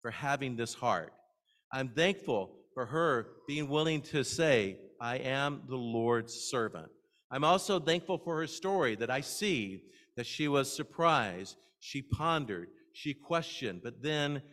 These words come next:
she surrendered. And I praise God for Mary's humility, and I praise her for her willingness to be a slave of the Lord, a servant of the Lord. At the beginning of time, woman came from man.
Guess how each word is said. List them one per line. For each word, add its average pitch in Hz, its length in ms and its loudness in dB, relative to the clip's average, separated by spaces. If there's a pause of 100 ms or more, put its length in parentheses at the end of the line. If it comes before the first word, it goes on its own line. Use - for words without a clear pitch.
she 127 600 -4
surrendered. 117 840 0 (760)
And 143 100 -2
I 139 100 4
praise 170 440 2
God 135 480 4 (280)
for 127 100 -6
Mary's 135 460 2
humility, 127 720 -2 (360)
and 131 120 -4
I 135 80 2
praise 180 400 -2
her 165 120 -2
for 147 180 -4
her 147 140 2
willingness 135 680 4
to 131 140 -8
be 123 440 0 (240)
a 113 40 -8
slave 123 640 2
of 110 300 -2
the 110 120 2
Lord, 104 460 0
a 90 60 -8
servant 120 540 0 (240)
of 113 220 -2
the 110 80 2
Lord. 107 460 2 (460)
At 139 140 -2
the 151 100 2
beginning 160 460 2
of 196 120 0
time, 143 680 0 (320)
woman 151 540 -2
came 156 300 -6
from 160 260 -2
man. 101 480 0